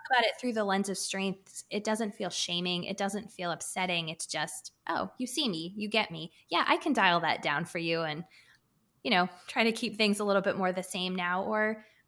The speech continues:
maybe we can just understand what might be helpful to keep the same and what might be helpful to individualize.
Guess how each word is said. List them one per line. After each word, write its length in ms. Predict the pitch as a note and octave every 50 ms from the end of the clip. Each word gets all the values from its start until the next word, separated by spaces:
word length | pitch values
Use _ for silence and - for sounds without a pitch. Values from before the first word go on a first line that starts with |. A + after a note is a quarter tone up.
| _ _ _ _ _ _
maybe 220 | A#3 A#3 A#3+ C4+ C4+
we 120 | C4+ C4+
can 120 | C4+ C#4 B3
just 200 | - B3 A#3 -
understand 760 | A#3 A3+ A3+ A3+ A3+ - - G#3+ G#3 G#3+ G#3 G#3+ G#3+ A3+ A3 - - _
what 280 | G#3 F3 G3 G3 - G3
might 160 | G3+ - -
be 80 | F#3 F3+
helpful 360 | - G#3 A3+ A3+ - B3+ A#3
to 80 | A3+ A#3
keep 280 | - - A3 - -
the 80 | - A#3
same 420 | A3+ - A#3 G#3+ G#3+ G#3+ G#3+ G#3+ -
and 140 | - A#3+ A#3+
what 180 | B3 A#3+ - -
might 160 | B3 A#3 -
be 120 | - A#3+
helpful 360 | A3 A#3 A3+ G#3+ A3 - A3+ A3
to 180 | - - -
individualize. 880 | G3+ G#3 G3+ F#3 - F3+ E3+ - D#3 C#3 A2+ A2 - - - - - -